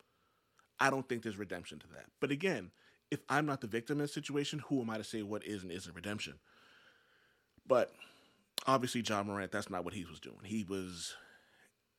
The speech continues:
as he said in the Jalen Rose interview, he was portraying something that he's not. He's gonna come back better than ever. It may take him a little,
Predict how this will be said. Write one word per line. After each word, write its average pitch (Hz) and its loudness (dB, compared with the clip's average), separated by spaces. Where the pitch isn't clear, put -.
as 143 6
he 135 4
said 120 4
in 113 2
the 110 0
Jalen 110 0
Rose 143 2
interview, 104 -2
he 101 -6
was 104 -4
portraying 143 -2
something 117 -4
that 101 -4
he's - -10
not. - -14
He's 170 0
gonna 175 6
come 147 4
back 113 2
better 104 0
than 95 -2
ever. 117 2
It 113 -4
may 117 0
take 113 -4
him 104 -4
a - -4
little, 101 -4